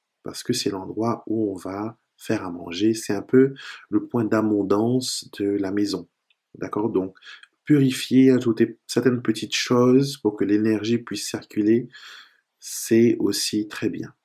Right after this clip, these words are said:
D'accord ? Donc, voyez autour de vous, euh, qu'est-ce qui pourrait bloquer et purifier l'endroit qui est relié,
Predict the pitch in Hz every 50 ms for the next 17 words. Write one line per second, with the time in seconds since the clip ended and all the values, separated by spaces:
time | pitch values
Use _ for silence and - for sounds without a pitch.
0 | _ _ _ - 98 104 107 - 135 131 131 135 135 139 131 135 160 185 196 175
1 | 165 165 165 180 214 - - _ - 120 120 120 - 143 135 131 120 123 123 117
2 | 117 127 131 139 151 175 214 - - _ _ _ - - - _ _ _ - -
3 | 104 104 104 101 101 104 104 101 - _ - 143 135 - - 160 160 - - 131
4 | 135 127 117 110 107 107 104 - - - 180 220 233 - - _ _ - - -
5 | - _ _ _ _ - 123 131 131 127 131 - _ - 214 214 196 190 165 -
6 | - - - - 147 147 156 165 160 - - _ - - 123 123 120 120 117 110
7 | 104 107 113 117 120 131 139 139 143 - - - - 110 117 120 117 104 - 117
8 | 123 127 113 104 95 101 104 107 110 117 139